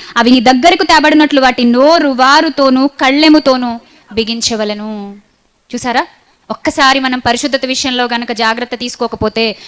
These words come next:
బుద్ధి లేని వారుగా ప్రవర్తిస్తాం. కాబట్టే ఆ ప్రవర్తన మనకి దూరం అవ్వడానికి దేవుడిస్తున్న జాగ్రత్త, హెచ్చరిక ఎంత అమూల్యమైంది చూడండి.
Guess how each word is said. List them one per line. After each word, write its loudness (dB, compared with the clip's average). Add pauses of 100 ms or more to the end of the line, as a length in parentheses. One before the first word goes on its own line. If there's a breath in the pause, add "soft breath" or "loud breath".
(100)
బుద్ధి -4
లేని -2
వారుగా -2
ప్రవర్తిస్తాం. -6 (260 soft breath)
కాబట్టే -4 (180 loud breath)
ఆ 2
ప్రవర్తన 0
మనకి -2
దూరం 2
అవ్వడానికి -2
దేవుడిస్తున్న -4
జాగ్రత్త, -2
హెచ్చరిక -6
ఎంత -4
అమూల్యమైంది -2
చూడండి. -6